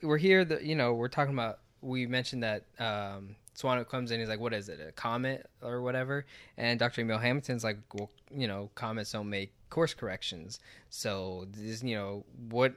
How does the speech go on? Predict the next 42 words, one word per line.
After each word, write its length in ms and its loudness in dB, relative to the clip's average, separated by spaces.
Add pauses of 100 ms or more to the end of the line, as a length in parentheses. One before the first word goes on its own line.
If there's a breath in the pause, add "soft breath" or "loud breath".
what 160 4
are 40 6
we 100 2
talking 380 0
about 280 -6
now?" 360 -8 (420 loud breath)
Um, 340 4
and 140 2
they 80 6
show 240 4
the 100 2
screen 420 0
with, 200 -6
like, 320 -10
this, 400 -6 (220)
you 120 -2
know, 160 -4
this 360 -10
unidentified 720 0
flying 300 -2
object, 520 0 (420 loud breath)
um, 500 -6
within 400 2
the 180 0
orbit 400 4
of 160 -2
the 140 -6
Earth. 340 2
And, 420 -4
you 140 0
know, 80 0
s-, 260 -4
uh, 440 2
Emil 240 6
Hamilton, 600 0 (200)
Emil 300 0
Hamilton 580 0
says 340 2
that 240 0 (420 loud breath)
it's 260 0
in 280 2
a 340 2